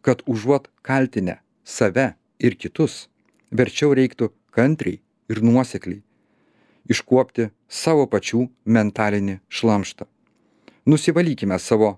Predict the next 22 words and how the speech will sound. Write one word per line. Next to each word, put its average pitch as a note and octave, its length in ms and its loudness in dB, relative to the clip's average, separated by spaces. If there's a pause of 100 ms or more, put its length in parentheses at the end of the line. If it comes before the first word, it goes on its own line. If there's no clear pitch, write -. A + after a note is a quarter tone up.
(120)
klaidingų A2 580 2
įsitikinimų A2+ 680 2
ir - 80 -14
požiūrių G#2+ 440 0 (400)
langus G2+ 500 0 (640)
ir G#2+ 100 0
gal F#2+ 220 0
tada A2 300 0 (480)
pasaulis G2+ 540 -4
nušvis - 440 -10 (100)
visai - 420 -8
kitomis - 520 -8 (100)
spalvomis. F#2 760 -4 (1160)
Čia F3+ 140 0
buvo A#2+ 280 0 (120)
Andrius G2 520 -4
Kaluginas. F2 580 -6 (480)
Geros G#2 460 0 (260)
ir D#3+ 100 2
švarios G2 560 -4
jums - 320 -14
dienos. F2+ 540 -8